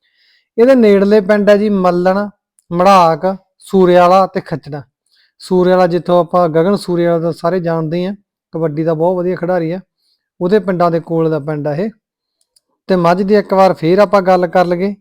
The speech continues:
ਬਾਈ ਨੇ ਮੱਝ ਦੂਜੇ ਸੂਏ ਤੋਕੜ ਗੱਭਣ ਲਈ ਸੀ ਤੇ ਤੀਜਾ ਸੂਆ ਸੂਣਾ,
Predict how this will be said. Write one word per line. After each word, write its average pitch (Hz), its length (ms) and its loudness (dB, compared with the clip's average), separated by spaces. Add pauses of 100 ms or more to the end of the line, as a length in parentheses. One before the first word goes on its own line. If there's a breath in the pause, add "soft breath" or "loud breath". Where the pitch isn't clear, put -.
(460)
ਬਾਈ 170 320 2
ਨੇ 180 220 -4 (520)
ਮੱਝ 180 380 0 (560)
ਦੂਜੇ 165 420 0
ਸੂਏ 185 320 0 (180)
ਤੋਕੜ 180 360 0
ਗੱਭਣ 175 360 0
ਲਈ 165 220 0
ਸੀ 202 220 -4 (480)
ਤੇ 190 60 -4
ਤੀਜਾ 185 400 0
ਸੂਆ 180 240 0
ਸੂਣਾ, 147 340 -8